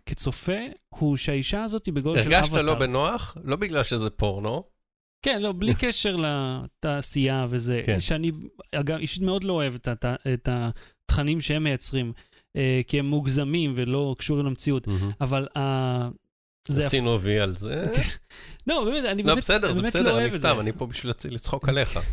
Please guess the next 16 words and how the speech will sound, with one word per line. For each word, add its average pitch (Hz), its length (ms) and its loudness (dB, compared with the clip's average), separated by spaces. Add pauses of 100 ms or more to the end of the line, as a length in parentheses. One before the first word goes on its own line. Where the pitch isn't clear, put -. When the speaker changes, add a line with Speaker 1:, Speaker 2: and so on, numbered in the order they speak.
Speaker 1:
תודה. 127 280 -2 (640)
אבל 143 300 0 (120)
ה-, 131 400 0 (680)
אתה - 100 0
מכיר 185 240 -2
את - 80 -2
ה-Uncanny 175 540 0
Valley? 175 300 -2 (420)
זה 139 180 -2
מין, 139 400 0 (140)
אה, 135 260 2
Speaker 2:
הייתי 147 360 4
שם, 127 420 2
Speaker 1:
היית 143 240 2
Speaker 2:
הייתי 131 420 2
במלון, 110 560 2